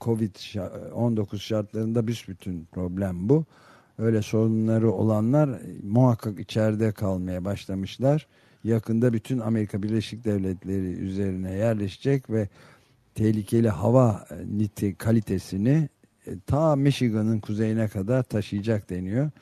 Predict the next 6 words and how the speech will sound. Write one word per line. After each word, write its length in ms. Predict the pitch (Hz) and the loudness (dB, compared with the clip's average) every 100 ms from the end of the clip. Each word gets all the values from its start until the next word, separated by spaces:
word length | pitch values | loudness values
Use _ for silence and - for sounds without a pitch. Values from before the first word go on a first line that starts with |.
| - - - - - - | -20 -20 -20 -20 -10 0
Yani 220 | 120 117 | 2 4
bunlar 320 | 131 147 131 | 6 6 6
bilinen 380 | 127 131 160 185 | 6 8 8 8
şeyler, 440 | - 117 107 139 | 6 2 4 2
sahra 540 | 147 117 101 95 117 107 | 2 0 -2 0 0 0
tozu 560 | - 110 107 151 175 | 2 2 2 2 0